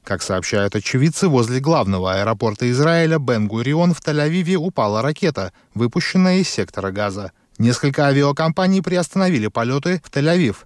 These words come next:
в том числе Air France, Lufthansa и Emirates. Но аэропорт по-прежнему отправляет некоторые эвакуационные рейсы.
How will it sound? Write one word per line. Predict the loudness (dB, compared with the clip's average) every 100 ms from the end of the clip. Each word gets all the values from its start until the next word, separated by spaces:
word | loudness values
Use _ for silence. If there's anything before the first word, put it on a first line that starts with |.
| _
в | -10
том | -4 -2
числе | -2 -4 0 0
Air | -2 -6 -2
France, | 0 2 2 0
Lufthansa | -4 -4 -2 0 0 -2 -4
и | -4 -2
Emirates. | 0 0 -2 -8 -14 -12 -2
Но | 2 4
аэропорт | 4 2 0 -2
по-прежнему | 0 0 0 0 -2 -4
отправляет | -4 -4 -2 0 0 0
некоторые | -2 -2 -4 -4 -2
эвакуационные | -4 -2 -2 -2 0 2 4 4 2
рейсы. | 0 -2 -6 -12